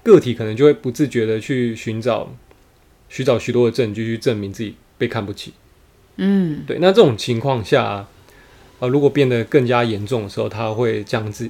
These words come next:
Speaker 1: 把自己躲起来，将自己跟社会隔绝，把自己隐藏起来。他会去认识跟他有相同经验的人，然后走上社会是没有用的结论，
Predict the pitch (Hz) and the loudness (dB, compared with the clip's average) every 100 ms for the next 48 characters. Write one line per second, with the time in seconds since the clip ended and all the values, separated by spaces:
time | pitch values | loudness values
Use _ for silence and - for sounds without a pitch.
0 | - 104 - 120 - 107 - 120 82 - | -6 -6 -4 -6 -4 -6 -6 -10 -12 -16
1 | - - - - 151 160 165 117 131 131 | -20 -20 -6 0 0 2 0 2 0 0
2 | - 135 135 120 - 113 117 - - 98 | 0 2 2 2 0 -2 -2 -6 -12 -12
3 | - _ _ - 104 123 120 117 107 - | -18 _ _ -10 -8 -6 -6 -6 -8 -10
4 | 113 113 135 - - - - - - - | -12 -8 -8 -8 -14 -20 -20 -20 -20 -20
5 | - 175 190 208 180 147 139 - _ _ | -2 0 2 2 2 2 -4 -20 _ _
6 | _ 185 185 135 165 135 135 131 135 120 | _ 6 6 6 0 0 0 0 0 0
7 | 120 147 143 127 110 107 123 127 123 110 | -2 -2 -2 -2 -6 -6 -4 -2 -4 -4
8 | - - - 120 113 123 117 113 113 113 | -10 -12 -10 -8 -4 0 0 -2 -2 -2
9 | 107 135 117 110 _ _ _ _ _ _ | 0 0 0 -6 _ _ _ _ _ _
10 | _ - - - - 165 151 131 135 113 | _ -20 -16 -2 6 6 6 4 0 0
11 | 120 113 95 113 110 107 | 0 -2 -4 -6 -4 -6